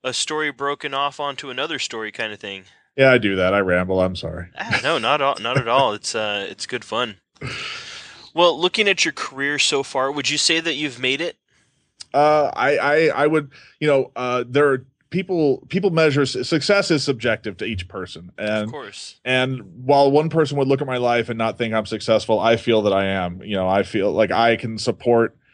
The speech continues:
Speaker 2: uh, myself and my wife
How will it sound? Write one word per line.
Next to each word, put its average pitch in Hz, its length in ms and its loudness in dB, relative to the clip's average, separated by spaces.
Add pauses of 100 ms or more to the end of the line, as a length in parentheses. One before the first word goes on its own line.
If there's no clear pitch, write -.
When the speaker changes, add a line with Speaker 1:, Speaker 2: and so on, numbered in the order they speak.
(320)
Speaker 2:
uh, 98 380 0
myself 110 720 2
and 110 320 -6
my 104 180 0
wife 104 520 2